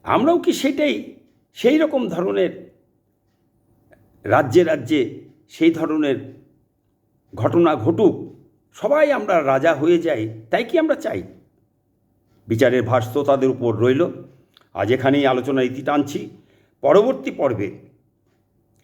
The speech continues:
আলোচনা করব সোনাং ওয়াংচুকের সমালোচকরা বিভিন্ন সোশ্যাল মিডিয়ায় তার বিরুদ্ধে কী বলছে।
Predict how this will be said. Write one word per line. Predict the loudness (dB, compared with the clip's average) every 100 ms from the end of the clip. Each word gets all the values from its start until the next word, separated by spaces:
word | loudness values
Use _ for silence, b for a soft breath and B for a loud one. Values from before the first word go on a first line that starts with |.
| _ 0
আলোচনা | 2 4 2
করব | 2 0 0 -4 -12 -20 _ _ _
সোনাং | 0 4 4 4 -2 -12 -4
ওয়াংচুকের | -2 -2 -4 -4 -2 -4 -6 -18 _ _ _ _ _
সমালোচকরা | -4 2 2 2 -2 -2 -4 -6 -18 _ -2
বিভিন্ন | 2 4 4 2 0 -6 -10 -20
সোশ্যাল | -10 -4 -2 0
মিডিয়ায় | 0 0 -2 0
তার | 0 0
বিরুদ্ধে | 2 2 2 -2 -6 -10 0
কী | 2
বলছে। | 2 0 -4 -10